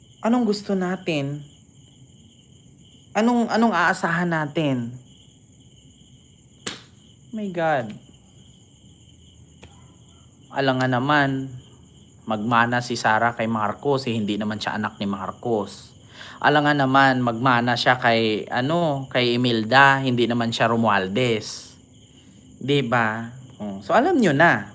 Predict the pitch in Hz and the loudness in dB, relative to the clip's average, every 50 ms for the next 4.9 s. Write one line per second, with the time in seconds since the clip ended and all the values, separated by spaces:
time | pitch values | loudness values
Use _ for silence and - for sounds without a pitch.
0 | - - 131 135 139 139 139 127 117 120 117 113 110 98 98 98 110 113 110 107 | -6 -4 -2 0 0 0 0 2 0 0 2 2 2 0 0 -2 -4 -4 -4 -6
1 | 101 - - - - - - - - - - - - - - - - 208 190 180 | -8 -12 -16 -20 -20 -20 -20 -20 -20 -20 -20 -20 -14 -10 -8 0 2 4 4 6
2 | 170 165 160 151 147 - - - - - 277 269 240 220 220 247 330 349 330 - | 4 2 0 -2 -4 -8 -14 -18 -8 -2 4 4 4 6 4 2 -2 -4 -6 -8
3 | - - 220 202 190 185 175 170 175 175 - 185 165 180 170 - 175 165 165 160 | -8 -4 -2 2 4 4 4 4 2 0 0 -2 -2 -2 -2 -2 0 0 0 -2
4 | 160 160 156 160 156 160 165 226 262 214 185 165 156 170 165 147 123 - - | -2 -2 -2 -2 -4 -2 -2 -2 0 2 2 2 2 2 -2 -8 -12 -14 -18